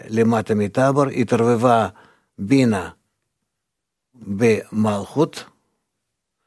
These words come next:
וכאן מלכות משפיעה, סליחה, מלכות משפיעה לבינה,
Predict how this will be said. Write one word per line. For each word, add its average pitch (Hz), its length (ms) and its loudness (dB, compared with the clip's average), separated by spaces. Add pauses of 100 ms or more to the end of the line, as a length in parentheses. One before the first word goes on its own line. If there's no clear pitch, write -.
(400)
וכאן 117 420 0
מלכות 113 760 0 (100)
משפיעה, 117 840 -2 (640)
סליחה, - 440 -14
מלכות 110 720 -2 (1120)
משפיעה 117 800 -2
לבינה, 104 1080 -2